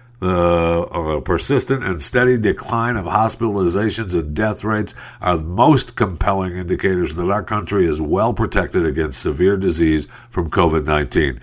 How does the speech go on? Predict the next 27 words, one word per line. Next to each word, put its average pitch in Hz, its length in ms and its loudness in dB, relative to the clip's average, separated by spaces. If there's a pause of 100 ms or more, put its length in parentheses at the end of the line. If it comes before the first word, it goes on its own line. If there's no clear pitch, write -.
(280)
given 90 240 4
that 87 140 -2
we 85 160 6
have 82 180 0
entered 104 380 -2
a 87 160 2
different 123 760 0
phase 131 960 2 (280)
of 98 180 -2
dealing 104 400 4
with 98 180 -2
the 95 100 2
virus. 85 480 2
We 87 160 2
strongly 67 680 -4 (160)
support 85 520 -2
your 82 200 0
view 73 340 -4 (420)
that 73 160 -8
covid 98 340 2
nineteen 82 480 -2
need 78 240 -4
no 98 160 0
longer 80 320 -2
control 78 520 -4
our 71 160 0
lives. 55 480 -6